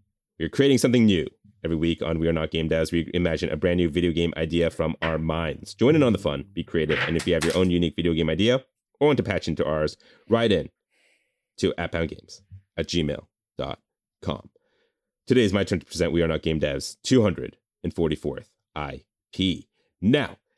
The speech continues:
this concept is a little vague, but essentially, I want to make a video game that has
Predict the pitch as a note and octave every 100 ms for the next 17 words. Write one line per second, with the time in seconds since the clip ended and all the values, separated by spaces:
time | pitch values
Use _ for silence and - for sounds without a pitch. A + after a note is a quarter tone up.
0 | _ G2 D3+ G3 - - _ - A#2+ A2
1 | G#2+ G#2 - - _ - F#2+ F#2 F2+ E2
2 | _ - G2+ A2+ A2+ F#2 E2+ D2 - _
3 | _ - - - - F3 D#3+ - F3 F#2+
4 | D#2+ - _ _ F#2+ A#2 D#3 C#3 B2 A#2+
5 | - A#2 G#2+ G2+ F#2 F#2+ E2 D#2 D2+ C#2+
6 | C2+ - _ _ _ _ _ _ - -
7 | G#2 G2 - G2 F2+ F2+